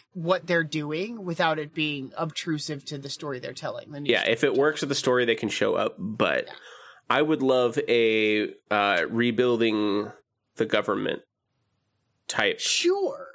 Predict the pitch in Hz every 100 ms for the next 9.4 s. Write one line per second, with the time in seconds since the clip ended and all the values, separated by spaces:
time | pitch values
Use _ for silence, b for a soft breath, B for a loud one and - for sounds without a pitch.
0 | - - 120 117 117 - 131 120 113 113
1 | 110 101 - 107 104 101 98 92 - -
2 | 101 95 85 80 - 107 110 107 - 104
3 | 101 101 110 101 95 104 190 202 196 240
4 | 277 226 190 160 151 156 143 131 131 -
5 | 107 - - - 120 117 95 104 117 -
6 | 113 107 101 101 - - 107 104 - 120
7 | 135 135 - 170 120 117 - 110 104 -
8 | 101 95 - - - - - - - 53
9 | 50 50 50 50